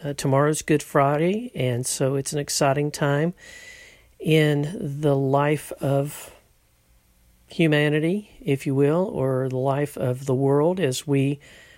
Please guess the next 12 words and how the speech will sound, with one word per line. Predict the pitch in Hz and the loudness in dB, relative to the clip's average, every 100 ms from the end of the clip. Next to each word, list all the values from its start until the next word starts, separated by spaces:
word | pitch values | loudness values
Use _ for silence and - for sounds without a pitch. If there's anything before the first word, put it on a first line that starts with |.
| - | -4
we | 233 | 2
are | 302 | 2
marching | 262 170 135 147 | 4 2 2 -2
toward | 131 147 123 123 | -2 0 -2 0
getting | 135 127 | 0 0
back | 120 131 131 - | -2 -2 -4 -6
to | - 135 127 - | -2 0 0 -2
a | 120 120 120 | -2 -2 -2
different | 123 160 175 - | 0 0 0 -4
kind | 151 131 | 0 0
of | 123 | 2
normal. | 127 123 127 175 | 2 0 0 -4